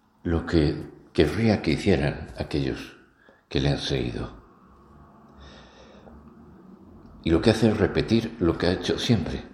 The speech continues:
Y dice, "En su primera juventud,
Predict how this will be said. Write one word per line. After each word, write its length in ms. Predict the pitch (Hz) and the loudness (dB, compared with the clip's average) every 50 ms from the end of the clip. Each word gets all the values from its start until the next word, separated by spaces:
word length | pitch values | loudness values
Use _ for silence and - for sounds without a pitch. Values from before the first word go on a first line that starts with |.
| - - - _ _ _ _ _ - _ _ _ _ _ _ _ _ _ _ _ - - _ _ _ _ _ _ _ _ - | -20 -20 -20 _ _ _ _ _ -20 _ _ _ _ _ _ _ _ _ _ _ -20 -20 _ _ _ _ _ _ _ _ -8
Y 100 | - 76 | -6 -2
dice, 420 | - 78 - - - 73 - - - - - - - - - - - - - - _ _ _ _ _ _ _ _ _ _ _ _ _ _ _ _ _ _ _ _ _ _ _ _ _ _ | 0 0 0 0 -2 -2 -2 -2 -6 -10 -12 -12 -18 -20 -20 -20 -20 -20 -20 -20 _ _ _ _ _ _ _ _ _ _ _ _ _ _ _ _ _ _ _ _ _ _ _ _ _ _
"En 120 | _ 87 78 | _ -2 0
su 180 | - - 80 - | 0 -2 -2 2
primera 340 | - 80 76 104 113 101 90 | 2 4 6 6 6 6 4
juventud, 680 | - - 78 67 62 60 58 60 - 78 69 62 | 0 -2 -4 -4 -2 -4 -6 -6 -4 -4 -4 -4